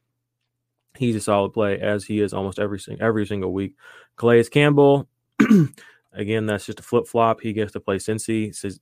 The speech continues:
uh, uh, sorry. Joe Burrow's second most sacked quarterback in the league. This might, this will be a good week for, this could be a big get right week for Calais Campbell. So don't sleep on the big dog and the big man.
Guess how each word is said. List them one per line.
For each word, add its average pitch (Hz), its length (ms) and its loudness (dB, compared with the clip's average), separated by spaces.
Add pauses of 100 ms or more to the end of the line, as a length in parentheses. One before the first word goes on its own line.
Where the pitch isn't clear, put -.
uh, 92 280 -2 (800)
uh, - 220 -14 (520)
sorry. 95 380 -4 (1080)
Joe 135 140 4
Burrow's 139 300 4 (140)
second 151 280 2
most 113 180 -4
sacked 113 180 -4
quarterback 107 360 -2
in 104 100 -8
the 98 60 -6
league. 95 280 -6
This 107 200 -4
might, 107 220 -4
this 117 120 -6
will 131 80 -2
be 117 100 0
a 113 40 0
good 113 160 -4
week 110 200 -6
for, 104 360 0
this 117 120 -2
could 120 160 -2
be 117 100 2
a 107 60 2
big 101 320 0
get 101 160 0
right 101 180 2
week 98 180 -4
for 92 120 -10
Calais 92 300 -4
Campbell. 90 380 -8
So 87 380 -6 (220)
don't 107 160 -4
sleep 110 200 -6
on 101 120 -6
the 95 40 -8
big 92 200 -4
dog 87 260 -6 (400)
and 101 100 -12
the 92 40 -10
big 95 160 -6
man. 90 300 -10